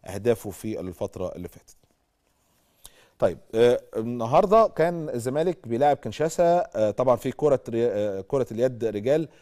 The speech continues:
بطوله السوبر، آه، الافريقي. الحقيقه، آه، آه، بكره ان شاء الله، آه، بهذا الفوز نادي الزمالك في كره اليد رجال على كنشاسا هيلاعب الاهلي بكره على نهائي السوبر.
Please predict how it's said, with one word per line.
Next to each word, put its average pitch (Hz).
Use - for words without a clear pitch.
بطوله 113
السوبر، -
آه، 92
الافريقي. 160
الحقيقه، 131
آه، 101
آه، 98
بكره 135
ان 135
شاء 151
الله، 175
آه، -
بهذا 107
الفوز 147
نادي 143
الزمالك 147
في -
كره 131
اليد 131
رجال 170
على 101
كنشاسا 190
هيلاعب 120
الاهلي 139
بكره 127
على 117
نهائي 117
السوبر. -